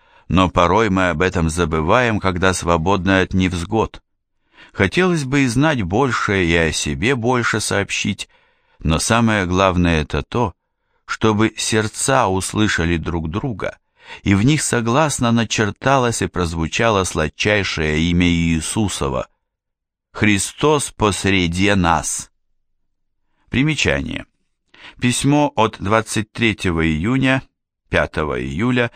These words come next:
тысяча девятьсот двадцать четвёртого года. Чехословакия. Рожковский.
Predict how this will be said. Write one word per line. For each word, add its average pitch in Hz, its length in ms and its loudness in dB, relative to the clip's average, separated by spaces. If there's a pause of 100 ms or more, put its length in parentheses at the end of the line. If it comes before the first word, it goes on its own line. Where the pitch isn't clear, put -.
(200)
тысяча 107 380 -2
девятьсот 90 400 -2
двадцать 90 400 -2
четвёртого 78 600 -4
года. 62 400 -10 (400)
Чехословакия. 120 1040 -4 (720)
Рожковский. - 920 -2